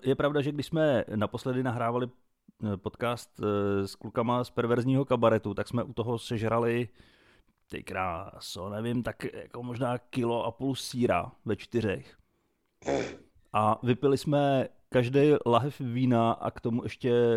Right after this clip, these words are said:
další tři litry vína, mm, nekontrolovaně, to ne-, nevím, kolik kdo vypil.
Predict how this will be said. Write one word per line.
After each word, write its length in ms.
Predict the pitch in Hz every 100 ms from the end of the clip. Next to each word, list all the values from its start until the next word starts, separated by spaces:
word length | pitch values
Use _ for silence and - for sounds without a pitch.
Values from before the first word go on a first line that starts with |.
| 117 -
další 440 | 113 110 113 135
tři 220 | - -
litry 320 | 110 110 117
vína, 560 | 113 113 117 113 113 107 _ _ _ _ _ _
mm, 420 | - 107 104 104 - 107 -
nekontrolovaně, 880 | 113 107 120 98 101 92 92 92
to 220 | 90 95 87
ne-, 180 | 95
nevím, 340 | 98 95 92 98
kolik 240 | 95 95
kdo 260 | 101 104 104
vypil. 400 | 101 107 101